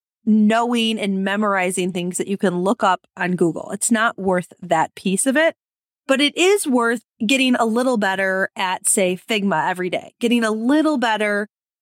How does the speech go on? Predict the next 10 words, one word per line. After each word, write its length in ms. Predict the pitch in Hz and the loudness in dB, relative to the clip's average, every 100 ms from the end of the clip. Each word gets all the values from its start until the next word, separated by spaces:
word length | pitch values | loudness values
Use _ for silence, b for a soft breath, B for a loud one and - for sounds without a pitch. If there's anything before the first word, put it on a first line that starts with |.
| - | -4
at 380 | 220 202 196 - - | -2 0 -2 -4 -2
solving 560 | - 233 214 208 202 | 0 2 2 2 0
problems, 560 | - 202 165 131 156 - | 0 -2 -2 -6 -8 -2
a 40 | |
little 100 | 254 | 0
better 200 | 247 233 | 2 0
at 80 | 214 | 0
JavaScript. 640 | - 165 156 - - - - | -2 -4 -4 -10 -16 -10 -4
It's 180 | 269 269 | -2 0
worth 340 | 262 381 | 2 2